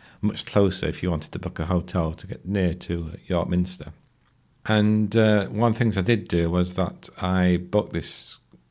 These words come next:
well in advance from a ticket into York Minster. So I, I chose to go for nine thirty, which is the first available time slot. And I thought, "Well, it will be busy 'cause York is always busy,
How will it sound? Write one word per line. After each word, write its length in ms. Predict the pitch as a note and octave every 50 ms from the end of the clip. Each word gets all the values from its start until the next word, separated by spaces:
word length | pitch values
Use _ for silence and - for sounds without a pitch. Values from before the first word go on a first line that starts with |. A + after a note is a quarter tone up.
| _ -
well 120 | - A2 G#2+
in 80 | G#2
advance 640 | F#2+ F2+ F2+ - E2 C#2+ D2 D2 D#2 - - - _ _ _ _ _ _ _ _ _ _ _ _ _ _
from 160 | - - F2
a 60 | F2 -
ticket 320 | - - F2+ - - -
into 280 | - G2+ F#2 F2+ - F2+
York 240 | F2 D#2 - -
Minster. 420 | - E2+ D#2+ - - - F2+ E2+ E2+
So 200 | - - F#2 F#2+
I, 160 | F2+ F2+ F2 - - - -
I 60 | G2
chose 460 | F#2 - - B2+ B2+ C3 B2 A#2 -
to 260 | - G#2+ G2 F2+ - - _ _ _ _ _
go 180 | - G#2 G2+ F#2+
for 140 | F#2 - F#2+
nine 320 | G2 G2 F#2+ F#2 F2+ E2
thirty, 640 | - - - E2+ D#2 D#2 D#2 - - F2 F2 F2+ - _ _ _ _ _ _ _ _ _ _ _ -
which 220 | F#2+ F2 - -
is 80 | G2 G2
the 60 | F2
first 340 | - - G#2+ G2+ F#2+ F2+ -
available 400 | F2 F2+ F#2 F2+ F2 E2 E2 E2
time 360 | - - - F2+ F2 F2 E2
slot. 300 | - - - E2+ D#2+ - - _ _ _ _ _ _ _ _ _ _ _ _ _ _ _
And 140 | - F#2 G2+
I 20 | G2
thought, 280 | - B2+ A#2 A2 G#2
"Well, 340 | A2 A2 G#2+ G#2 F#2+ - - _ _ _ _ _ - - _ -
it 160 | - C#3+ D3
will 100 | - C3+
be 120 | B2+ A#2+ A#2+
busy 300 | G#2 B2 A2 - - F2+
'cause 240 | F2+ - F#2 F2+ -
York 280 | G#2+ G2+ F2 E2+ -
is 100 | G2+ F#2+
always 300 | G2 F#2 F2+ F#2 F#2 F2+
busy, 420 | F#2 - C#2+ - - C2 - D2+